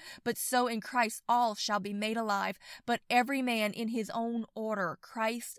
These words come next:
the first fruits, afterward they that are Christ's at his coming." My friend, he is coming back again. And if we can set our eyes on things eternal,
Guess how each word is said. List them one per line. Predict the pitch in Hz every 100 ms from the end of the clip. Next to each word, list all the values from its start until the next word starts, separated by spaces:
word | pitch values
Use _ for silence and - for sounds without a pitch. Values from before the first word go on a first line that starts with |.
| -
the | 202
first | - - 220 - - -
fruits, | 185 180 - - - - - -
afterward | 247 247 - 214 208 175 165 175 _ _ 208
they | 240 226 202 202 _ -
that | 208 -
are | 220
Christ's | 208 - 226 220 - 185 180 - _ _ -
at | 214 -
his | 214 -
coming." | - 214 214 214 226
My | 220 220
friend, | - 254 220 196
he | - 226
is | - -
coming | - 254 226 202
back | 185 175 - - _ - - - -
again. | 220 196 247 202 185 - -
And | 233
if | 240 -
we | 247
can | 240 220
set | - 269 262
our | 247 233
eyes | 240 240 202 190 -
on | 240 233
things | 190 240 233 196
eternal, | 196 - 294 269 220 135